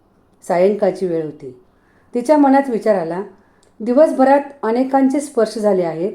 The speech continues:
त्यामुळे आपल्याला विटाळ झाला आहे." म्हणून वाटेत एक तळे दिसले, तेथे ती गेली. जवळच्या मातीत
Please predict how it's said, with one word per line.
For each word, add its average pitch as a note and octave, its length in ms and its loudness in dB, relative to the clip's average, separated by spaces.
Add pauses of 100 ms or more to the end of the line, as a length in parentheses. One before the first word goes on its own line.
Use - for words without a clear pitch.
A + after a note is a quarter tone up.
(500)
त्यामुळे G3+ 520 0 (340)
आपल्याला G3+ 400 0
विटाळ F#3 280 2
झाला F3+ 240 -2
आहे." D#3 240 -12 (640)
म्हणून A3+ 300 2
वाटेत A3 380 -2 (160)
एक G3+ 280 -4
तळे F#3 200 0
दिसले, E3 380 -10 (600)
तेथे A#3 320 -2
ती C4 60 -2
गेली. D#3 340 -4 (680)
जवळच्या C4 440 4
मातीत A#3+ 360 0